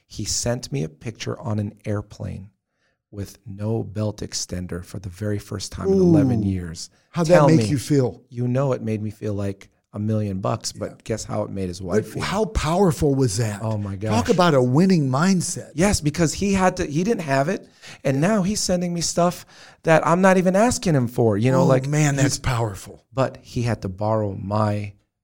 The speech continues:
Speaker 1: mentality for a bit, my attitude for a bit. Now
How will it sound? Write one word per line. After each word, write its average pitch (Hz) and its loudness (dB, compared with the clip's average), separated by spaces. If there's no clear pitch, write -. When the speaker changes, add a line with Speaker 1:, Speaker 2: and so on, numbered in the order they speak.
Speaker 1:
mentality 98 -6
for 101 -10
a 90 -8
bit, 87 -12
my 107 -4
attitude 98 -8
for - -12
a 92 -10
bit. 98 -10
Now 117 -8